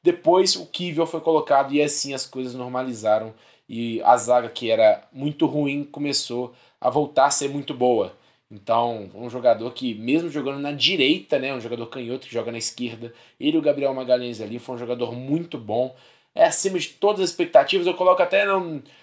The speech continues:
é um pouco parecido com o Tomiasso, né, que veio também do futebol italiano, a gente não dava nada pro Tomiasso, e na primeira temporada ele foi muito bem, e eu coloco o Kivior também um pouco assim.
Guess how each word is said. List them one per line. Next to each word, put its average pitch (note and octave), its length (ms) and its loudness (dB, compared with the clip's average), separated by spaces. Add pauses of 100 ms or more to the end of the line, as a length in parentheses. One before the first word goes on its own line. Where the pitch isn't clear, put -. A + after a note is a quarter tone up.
(200)
é D#3+ 160 6
um D#3+ 100 2
pouco E3+ 180 -2
parecido E3+ 300 -4
com F#3 300 -8
o D#3+ 40 -8
Tomiasso, G3+ 540 4
né, F3+ 60 -2
que E3+ 120 -10
veio E3+ 220 6
também E3+ 260 2
do E3+ 60 -10
futebol D3 340 -4
italiano, C#3+ 440 0
a C3+ 60 0
gente D3 240 -6
não C#3+ 100 -10
dava C#3 260 6
nada D#3 560 4
pro D3 160 -6
Tomiasso, C3 680 -4 (280)
e D#3 60 -16
na C3+ 100 -2
primeira C#3 340 -8
temporada B2+ 340 -4
ele B2+ 100 -10
foi C3+ 160 -6
muito C#3 340 -8
bem, A#2 320 -2 (320)
e A2+ 80 -8
eu B2+ 140 -2
coloco C3 500 4
o B2+ 40 -12
Kivior C3 440 -6
também C3 240 -6
um C3+ 60 -12
pouco C#3 340 -2
assim. D3+ 400 2